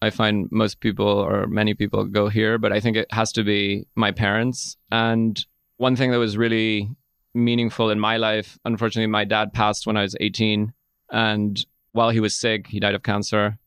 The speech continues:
The only time I'd seen him cry was when I'd gotten into Oxford for university, where I went to undergrad. And then the second time I saw him cry was when I came back home and found out that he was sick. And I was like,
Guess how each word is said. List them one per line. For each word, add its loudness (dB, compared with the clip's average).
The 2
only 2
time 0
I'd -2
seen 0
him 0
cry 0
was -4
when 0
I'd -4
gotten -2
into -2
Oxford -2
for 0
university, 0
where 0
I 0
went -2
to -2
undergrad. 0
And 0
then 2
the 2
second 0
time 0
I 0
saw -2
him -2
cry 0
was -6
when 0
I 0
came 0
back 0
home 2
and -6
found 0
out 0
that -4
he 0
was -4
sick. -2
And -2
I 0
was -2
like, -2